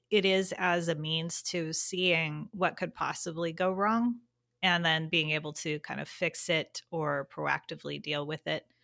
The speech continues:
I'm sure I'm mis-, misunderstanding some things about my type, but, um, I, you know, I think that the, uh,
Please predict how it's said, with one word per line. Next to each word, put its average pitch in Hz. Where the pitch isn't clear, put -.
I'm 220
sure 226
I'm 175
mis-, 165
misunderstanding 160
some 151
things 143
about 147
my 143
type, -
but, 151
um, 143
I, 185
you 214
know, 180
I 185
think 202
that -
the, 151
uh, 147